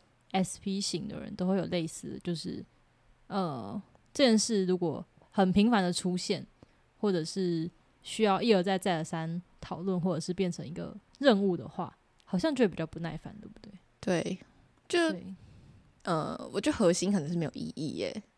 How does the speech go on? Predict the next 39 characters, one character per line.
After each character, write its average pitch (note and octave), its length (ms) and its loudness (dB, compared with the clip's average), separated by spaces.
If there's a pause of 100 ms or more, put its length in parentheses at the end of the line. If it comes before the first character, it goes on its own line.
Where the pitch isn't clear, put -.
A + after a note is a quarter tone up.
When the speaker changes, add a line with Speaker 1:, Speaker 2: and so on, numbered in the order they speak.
Speaker 2:
就 C#4 140 -2
是 E3+ 320 0
Speaker 1:
嗯。 D#3 80 -10 (480)
Speaker 2:
我 G#3 60 2
们 G3 160 4
不 B3+ 80 4
都 D4+ 80 6 (180)
讲 G#3+ 200 2
过 C4 180 4
了 D4 80 4
吗？ A3+ 180 8 (300)
<laughs> - 340 -8
为 G4+ 80 8
什 G#4 60 6
么 A3+ 80 12
要 A3 60 12
讲 G3 200 10
这 A3+ 60 10
么 F#3+ 80 8
多 F#3 180 10
次？ G3 380 2
Speaker 1:
嗯。 A#3 560 4 (160)
Speaker 2:
对 E3+ 160 -2
啊。 C#3+ 300 -6
Speaker 1:
了 E3 260 -4
解。 F3 340 -8 (440)
那 F#4 100 6
对 F#4+ 160 8
方 C#4 180 4
做 C4 160 2
什 F3 140 0
么 D#3 80 -8
事 A3+ 180 -2
情 D#3+ 180 -6
会 F3+ 120 0
让 G3+ 180 0
你 D#3+ 120 -6
觉 D3 160 -10
得 D3+ 280 -8